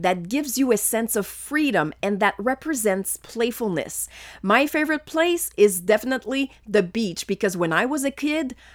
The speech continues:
I could spend hours, and still can, looking for seashells. And it's important for you to know this.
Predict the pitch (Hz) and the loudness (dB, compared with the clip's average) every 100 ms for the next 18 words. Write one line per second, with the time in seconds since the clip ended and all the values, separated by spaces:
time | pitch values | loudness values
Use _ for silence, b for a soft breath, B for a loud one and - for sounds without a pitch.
0 | b 196 202 226 196 - 202 185 - - | b 0 2 0 -2 0 2 2 -2 4
1 | 240 294 233 165 180 - 175 160 - - | 6 6 6 4 2 -4 -4 -4 -6 -8
2 | - 262 320 359 - 240 147 147 190 b | -4 0 0 0 -2 0 2 0 -4 b
3 | b b b - 190 214 220 233 220 - | b b b -4 6 8 8 2 0 -2
4 | 208 185 - - 226 220 180 127 - - | -4 -2 -2 0 0 0 -2 -2 -6 -10
5 | - - _ _ _ - 240 247 - 262 | -10 -10 _ _ _ 0 2 2 2 2
6 | - 262 349 392 - 269 226 240 240 240 | 2 -2 -2 -6 -4 0 2 2 2 -2
7 | - 233 220 - 196 196 208 208 196 165 | -4 0 0 -2 0 4 6 6 4 2
8 | - - - | 0 -6 -10